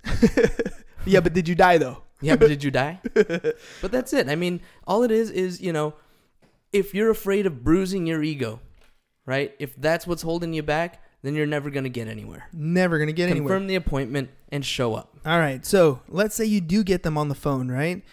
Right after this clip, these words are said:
Speaker 1: This is where you're gonna ask if they received your pre-listing package and if they opened it.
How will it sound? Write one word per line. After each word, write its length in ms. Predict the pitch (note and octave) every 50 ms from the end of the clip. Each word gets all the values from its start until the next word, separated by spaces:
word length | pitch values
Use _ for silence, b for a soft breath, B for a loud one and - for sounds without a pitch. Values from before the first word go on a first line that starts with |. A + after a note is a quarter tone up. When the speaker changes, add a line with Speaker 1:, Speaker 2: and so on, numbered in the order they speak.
| b b b b
Speaker 1:
This 240 | D3+ D3 G3+ A#3+ A#3
is 140 | A#3+ A#3 G#3+
where 120 | G3 F#3+
you're 140 | G3+ G3+ F#3
gonna 160 | F#3+ F#3+ F3+ -
ask 340 | D3 D3+ D#3 D#3+ E3 - - -
if 240 | D#3 E3 F3+ F3+ D3+
they 140 | D3 D#3+
received 540 | E3+ F3 F3+ E3 - - C#3 C#3+ D#3 D3+ D3
your 320 | D3+ D#3 D#3 F3 G3 G3+ _ _ _ -
pre-listing 520 | - - C#3 C#3 C3+ C#3 C#3 - F#3 G3 G3
package 480 | - D#3 C#3+ C#3+ - F#3+ F#3+ F#3 - - _ -
and 480 | G#3 G#3+ G#3 F#3 E3+ E3 E3+ F#3+ G#3 -
if 220 | - F3+ D#3+ D3 -
they 160 | D3+ D3+ D#3
opened 320 | F3+ A3 A#3+ - F3 C#3+ C3
it. 140 | A2+ -